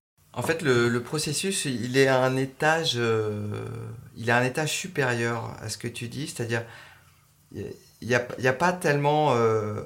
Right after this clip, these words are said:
en tout cas à l'intérieur de moi, il y a pas la musique avant le texte ou le texte avant la musique. C'est, et même je rajoute l'interprétation, tu vois, les, les trois trucs, texte, musique, interprétation, les trois se, se créent à l'intérieur de moi en même temps,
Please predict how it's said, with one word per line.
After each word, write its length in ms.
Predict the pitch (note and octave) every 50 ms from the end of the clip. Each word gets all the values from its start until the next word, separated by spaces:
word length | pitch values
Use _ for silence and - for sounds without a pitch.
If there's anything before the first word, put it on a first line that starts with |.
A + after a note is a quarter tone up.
| - -
en 80 | - A2+
tout 140 | - -
cas 160 | - E3+ E3 D3+
à 40 |
l'intérieur 360 | B2 A#2+ A#2 - C#3+ C#3+ C#3+ C3+
de 100 | C3 B2+
moi, 160 | C3+ D3+ D#3+
il 80 | C#3+
y 20 | B2+
a 40 | A#2+
pas 200 | - D3 D3+ D3+
la 120 | C#3+ B2
musique 400 | A#2+ B2 B2+ B2 C3+ C#3+ - B2+
avant 160 | A#2+ A#2 A#2+
le 80 | A#2 A#2
texte 280 | C#3 C#3 C3+ - -
ou 40 | -
le 80 | A2 G#2+
texte 240 | C#3+ C#3+ C#3 - C3
avant 160 | A#2 A#2 A2+
la 100 | A2+ G#2+
musique. 500 | G#2+ G#2+ A2+ C3 D3 - - - - - -
C'est, 380 | - - - A#2 G2 - - - _ _ _ _ - - - - _ _ _ - - _ - _ _ -
et 240 | A2 A2 A2+ G#2+
même 220 | A2 B2 C3 C#3 C3
je 60 | B2
rajoute 260 | A#2+ A#2 B2+ C#3 -
l'interprétation, 760 | C#3+ B2 - C3 A2+ - - B2 - A#2+ A#2 - - A2+ A2+
tu 140 | G#2+ - A2
vois, 220 | G2+ G#2+ A2 A2 G#2+
les, 100 | G#2 G2+
les 180 | G2 - G#2 G#2
trois 180 | - B2 A#2+
trucs, 260 | - - A#2+ A2 -
texte, 300 | - C3 B2 B2 - -
musique, 260 | A#2+ A2+ A#2 A#2+ - A#2+
interprétation, 680 | G#2+ A2 G#2+ - A#2 G#2+ - A2+ G#2+ - C#3+ - - - - - - - - _
les 280 | - G#2+ A#2 B2 A#2+ B2
trois 600 | - - - - D3+ D#3 D#3+ F3 F3+ F3+ F3+ - - _
se, 880 | - - - - B2 A#2+ A2+ A2+ A2 G#2+ A2 A2 A2 A2 A2 G#2+ G#2+ G#2+ G#2+ G#2+ G#2+ G#2+ A2 A2+ A2+ - - - - - - - - _ _ _ _ -
se 160 | - - C3
créent 580 | B2 - - - - D#3+ D#3+ E3+ F3+ F3+ - -
à 60 | A2
l'intérieur 420 | A#2+ A#2+ A#2+ A#2+ C3+ B2+ B2 B2
de 80 | A#2 B2
moi 240 | B2 C3 D3 - -
en 80 | A#2+
même 220 | A#2 A#2+ B2 C3+ C3+
temps, 320 | - - A#2 A#2+ - -